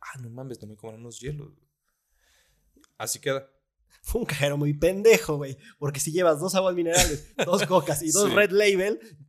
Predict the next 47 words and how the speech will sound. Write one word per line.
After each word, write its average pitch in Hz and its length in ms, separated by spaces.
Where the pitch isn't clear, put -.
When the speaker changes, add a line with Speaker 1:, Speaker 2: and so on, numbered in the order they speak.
Speaker 2:
¿dónde 185 240
están 208 200
los 147 120
putos 220 400
hielos? - 220
Speaker 1:
Ah, 143 200
seguro 127 300
tiene 143 160
un 139 60
refri 143 360
que 147 80
hace 123 240
hielos 123 360
en 123 120
su 123 180
casa, 120 480
güey. 104 160
Persona 117 280
inteligente. 117 640
Speaker 2:
Entonces, 175 440
sales. 226 680
Speaker 1:
Salgo 151 360
sin 147 220
pedos, 196 340
me 135 100
subo 196 540
al 120 160
coche, 147 280
le 151 40
digo 139 120
a - 20
mis 143 120
amigos, 131 240
"Güey, 147 360
no 131 180
me 143 80
cobraron 147 280
los 147 120
hielos". 151 400
"Ah, 220 160
pues - 120
ni - 80
pedo, 92 160
veinte 117 280
pesos, - 420
¿no?". - 100
Speaker 2:
Sí. 143 480